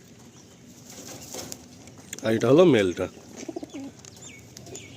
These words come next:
এই হলো পেয়ার। বাহ, বেশ সুন্দর একটা পেয়ার। আজকে সানলাইট নেই বন্ধুরা,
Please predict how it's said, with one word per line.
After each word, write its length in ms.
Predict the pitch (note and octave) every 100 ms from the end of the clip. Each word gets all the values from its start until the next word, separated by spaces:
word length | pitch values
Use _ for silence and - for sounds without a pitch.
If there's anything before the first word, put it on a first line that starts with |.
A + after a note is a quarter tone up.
| - - - - - - -
এই 140 | A#2
হলো 140 | B2+ C3+
পেয়ার। 280 | - F2 D#2 - - - - - - - - - - - - - - - - - - B2+ - - B2 A2+ - - - - - B2+ - A2 -
বাহ, 200 | A#2+ A2 - - A2+
বেশ 200 | D3 E3
সুন্দর 360 | - D3 D#3
একটা 160 | F3 D#3
পেয়ার। 260 | - G#2 E2+ - - - - - - - -
আজকে 160 | C#3
সানলাইট 460 | D#3 C#3+ D3+ F3 F3+
নেই 160 | F3 G3
বন্ধুরা, 420 | F#3+ F#3 E3